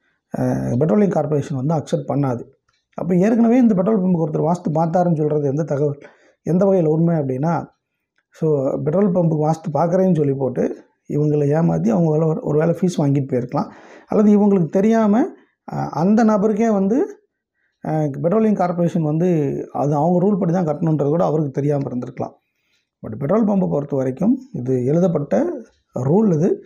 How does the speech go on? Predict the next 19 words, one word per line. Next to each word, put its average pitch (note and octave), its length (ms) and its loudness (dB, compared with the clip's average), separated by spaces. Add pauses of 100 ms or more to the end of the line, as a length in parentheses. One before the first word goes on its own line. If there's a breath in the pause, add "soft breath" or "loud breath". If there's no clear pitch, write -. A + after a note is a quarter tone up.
(420 loud breath)
நாம D3+ 320 2
இஷ்டத்துக்குலாம் D#3+ 420 -2
அங்க C#3+ 100 -2
போய் C3+ 140 -2
பண்ண C3 220 -4
முடியாது. B2+ 320 0
இது E3+ 220 2
வாஸ்துக்காரங்களாம் C#3 600 0
எந்த C#3 180 2
கரெக்ஷனும் E3 360 -2
பண்ண C3 180 -2
முடியாது. A#2+ 320 -2 (1000 soft breath)
சரிங்க, C#3 280 0
இந்த G#3 240 4
petrol A3+ 340 0
பம்பில் F3+ 340 2
ஏன் F3 200 2
கூட்டல D#3+ 420 -2
அப்படின்னா, B2 340 -2